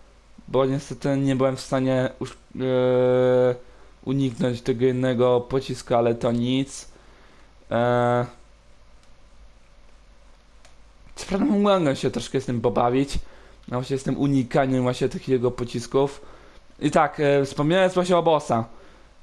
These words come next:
E, ten boss chyba, ten jest chyba najciekawszy chyba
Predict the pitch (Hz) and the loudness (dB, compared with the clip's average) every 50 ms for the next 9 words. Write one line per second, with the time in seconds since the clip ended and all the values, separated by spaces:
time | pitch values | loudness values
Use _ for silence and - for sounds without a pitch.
0 | - - 131 139 139 135 131 131 131 131 127 131 - - - - - - - - | -2 2 4 4 6 6 6 4 4 4 2 -2 -6 -16 -20 -20 -20 -20 -20 -20
1 | - - - - _ - - - - 165 170 165 160 160 160 160 - 165 151 160 | -20 -20 -20 -20 _ -20 -6 0 2 2 4 4 4 4 4 2 0 0 2 2
2 | 156 - 160 151 151 147 147 - - - 156 151 139 143 139 139 135 135 131 127 | 0 2 0 2 2 2 0 -2 -6 -2 -2 0 2 4 4 4 4 2 2 0
3 | 135 147 143 - 156 - - 165 143 - - - 131 123 135 120 117 123 123 135 | 0 -2 0 -2 -4 -2 0 0 0 0 -2 -6 -2 -2 0 2 2 2 2 2
4 | 131 - | -2 -6